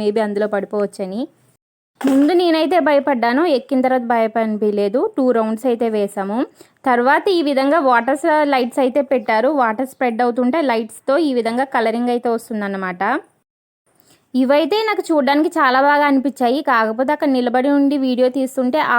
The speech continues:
వాటర్ మొత్తం స్ప్రెడ్ అయ్యి మొహం మీదకి వస్తుంది. అందుకని అక్కడి నుంచి తప్పుకొని నేను వెనకకు వచ్చి వీడియో అయితే తీయడం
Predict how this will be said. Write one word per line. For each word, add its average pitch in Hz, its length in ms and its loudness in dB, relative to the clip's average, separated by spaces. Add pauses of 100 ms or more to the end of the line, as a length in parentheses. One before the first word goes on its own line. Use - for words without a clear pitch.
(100)
వాటర్ 226 300 0
మొత్తం 240 300 -2
స్ప్రెడ్ 226 340 -2
అయ్యి 254 220 0
మొహం 240 260 -2
మీదకి 240 300 -2
వస్తుంది. 226 340 -6 (180)
అందుకని 226 420 -2
అక్కడి 247 220 -4
నుంచి 247 260 -6
తప్పుకొని 247 440 -2 (440)
నేను 294 240 4
వెనకకు 269 400 0
వచ్చి 294 220 -2
వీడియో 262 240 2
అయితే 254 220 0
తీయడం 233 260 0